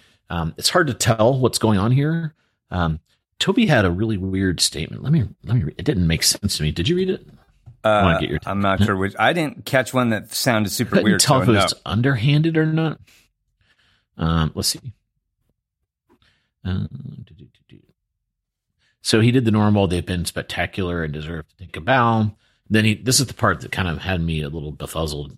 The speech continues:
Speaker 1: "Each of them has their individual reasons, but wha-, what was unanimous with all three was that this was the best for them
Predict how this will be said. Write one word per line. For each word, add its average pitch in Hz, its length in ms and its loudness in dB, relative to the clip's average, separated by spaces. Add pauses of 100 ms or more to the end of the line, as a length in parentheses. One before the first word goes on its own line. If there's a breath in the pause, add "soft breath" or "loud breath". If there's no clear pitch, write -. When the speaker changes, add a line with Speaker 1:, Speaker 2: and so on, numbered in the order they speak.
(280)
Speaker 1:
"Each - 240 0
of 170 100 4
them 113 280 4
has 95 360 2
their 87 160 -2
individual 104 460 2
reasons, 82 580 -2 (200)
but 87 160 2
wha-, 87 260 -2 (120)
what 92 180 0
was 95 140 0
unanimous 127 680 2
with 87 300 -4
all 90 180 2
three 82 540 -2 (420)
was 87 220 4
that 78 140 -2
this 107 160 2
was 87 120 2
the 80 80 -6
best - 320 0
for 90 140 -4
them 73 380 -4